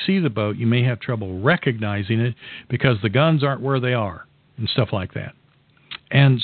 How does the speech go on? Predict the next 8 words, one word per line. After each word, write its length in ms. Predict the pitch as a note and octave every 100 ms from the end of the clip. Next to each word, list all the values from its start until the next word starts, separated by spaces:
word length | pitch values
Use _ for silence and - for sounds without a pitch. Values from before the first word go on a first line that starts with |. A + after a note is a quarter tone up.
| -
so 320 | D#3 D3+ - _ _ - _ _ _ _ _ _ _ _
he 560 | - F#3+ A3+ A3+ G#3 F#3+ _ _ _
became 600 | C#3+ C3 E3+ D#3+ D3 B2+ - _ _
well 340 | A#2 C3 C#3+ C3
known 560 | C3+ D#3 A#2 A2+ A2+ - -
to 240 | G#3+ G#3
the 80 | E3
military 840 | C3 A#2 A2 - C3 A2+ A2+ C#3